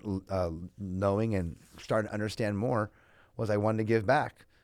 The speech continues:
And I saw just simple stuff like little stickers. It was just the stickers that never got moved.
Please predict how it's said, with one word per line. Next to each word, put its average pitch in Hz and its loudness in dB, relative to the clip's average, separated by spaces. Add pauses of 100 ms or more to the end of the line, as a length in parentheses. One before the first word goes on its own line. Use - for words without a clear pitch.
(220)
And 98 0
I 87 2
saw 95 0
just 90 -6
simple 160 2
stuff 127 2
like 92 0
little 131 4
stickers. - -6
It 87 -10
was 87 -8
just 143 -2
the 82 -8
stickers 104 -4
that 90 -8
never 95 -2
got 98 0
moved. 87 -8